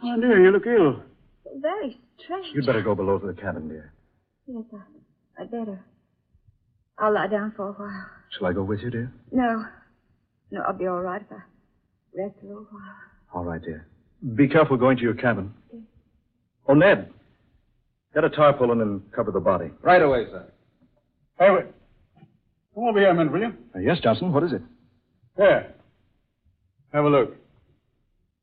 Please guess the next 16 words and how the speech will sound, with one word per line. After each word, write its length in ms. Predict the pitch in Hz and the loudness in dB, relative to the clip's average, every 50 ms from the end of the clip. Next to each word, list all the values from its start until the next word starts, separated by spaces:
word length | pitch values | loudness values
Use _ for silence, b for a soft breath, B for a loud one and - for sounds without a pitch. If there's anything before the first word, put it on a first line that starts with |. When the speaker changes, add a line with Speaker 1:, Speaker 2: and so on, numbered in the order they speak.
| _ _ _ _ _ _ _ - | _ _ _ _ _ _ _ -2
Speaker 1:
See? 340 | - 135 143 160 165 147 135 - - - _ _ _ _ _ _ _ _ _ _ _ _ _ _ _ _ _ _ _ _ _ _ _ _ _ - | 2 4 6 6 4 4 0 -10 -18 -20 _ _ _ _ _ _ _ _ _ _ _ _ _ _ _ _ _ _ _ _ _ _ _ _ _ -2
Someone's 440 | - 143 143 131 127 131 151 143 - - | 2 2 4 6 6 6 4 4 2 2
climbed 300 | - 139 139 139 139 135 | 4 4 6 6 6 6
down 200 | 135 139 139 135 | 6 6 6 6
that 140 | 135 131 120 | 4 4 4
rope 220 | 127 135 127 110 | 2 2 2 6
ladder 380 | 135 160 156 123 101 92 87 - - _ _ _ _ _ _ _ _ _ _ _ _ _ _ _ - | 6 6 6 6 2 -4 -6 -12 -20 _ _ _ _ _ _ _ _ _ _ _ _ _ _ _ -8
and 100 | 98 107 | -4 0
gone 220 | 120 123 120 117 | 2 2 2 2
ashore 400 | 117 - - 151 135 120 110 98 | 0 2 2 4 4 4 2 -2
through 120 | - 120 | -4 -6
the 80 | 107 117 | -4 -2
mud 160 | 120 127 117 | -2 -2 0
and 140 | 113 113 104 - | -2 -2 -4 -2
slime. 360 | - 123 120 110 98 92 - - _ _ _ _ _ _ _ _ _ _ _ _ _ 160 | -2 0 0 0 -2 -4 -10 -16 _ _ _ _ _ _ _ _ _ _ _ _ _ -14
Speaker 3:
Hmm. 300 | 160 175 147 101 87 | -12 -10 -10 -10 -10